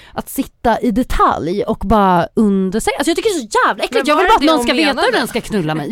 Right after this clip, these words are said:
Speaker 1: Ja, alltså jag, jag, jag sparar på informationen för att jag in-, för att jag också ska behålla
Speaker 2: Mm.
Speaker 1: integritet. Men alltså det, jag vet inte, jag tycker bara att, eh, att, eh, det framstår som att så här, det är så enkelt, alltså bara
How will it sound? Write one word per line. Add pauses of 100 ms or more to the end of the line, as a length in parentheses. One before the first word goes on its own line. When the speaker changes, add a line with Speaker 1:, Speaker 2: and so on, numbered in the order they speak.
Speaker 1:
Ja,
alltså
jag, (320)
jag,
jag
sparar
på
informationen
för
att
jag
in-, (120)
för
att
jag
också
ska
behålla
Speaker 2:
Mm.
Speaker 1:
integritet. (540)
Men
alltså
det,
jag
vet
inte,
jag
tycker
bara
att,
eh, (260)
att,
eh, (120)
det
framstår
som
att
så
här, (200)
det
är
så
enkelt,
alltså
bara